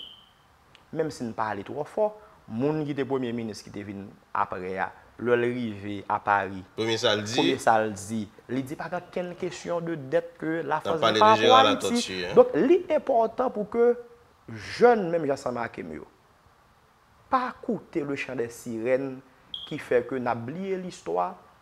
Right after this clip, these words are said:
Speaker 1: nous faisons politique à fleur de peau, sans question de moi, aimer X, moi, pas aimer Y, moi, dans le pouvoir, ben, dans l'opposition.
Speaker 2: Mhm.
Speaker 1: Je dis à l'important pour que nous accordions violon, yo. Et c'est là où, dès lors que nous accordons violon, yo,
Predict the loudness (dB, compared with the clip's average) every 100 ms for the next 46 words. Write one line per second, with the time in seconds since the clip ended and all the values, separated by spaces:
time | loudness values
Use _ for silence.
0 | _ -20 _ _ -10 -6 -6 -4 -4 -6
1 | -8 -14 -6 -6 -6 -6 -2 0 0 -2
2 | -2 0 0 0 -8 -20 _ -8 -6 -4
3 | -6 -4 -2 -2 -2 0 0 0 -4 -6
4 | -12 -8 -6 -2 -2 -2 -4 -8 -10 -8
5 | -6 -6 -10 -20 -14 -6 -4 -2 -4 -4
6 | -6 -8 0 0 0 -6 -6 -6 -6 -8
7 | -10 -12 -8 -8 -8 -12 -12 -4 -4 -4
8 | -4 -4 -2 -4 -4 -6 0 -2 0 -6
9 | -6 -8 -6 -4 -4 -2 -2 -2 -4 -6
10 | -8 -6 0 0 -2 -10 -14 -20 _ -6
11 | -2 4 6 4 2 -2 -2 -6 -8 -18
12 | -16 0 4 4 2 0 2 2 4 0
13 | 0 -2 -2 -2 0 0 0 -2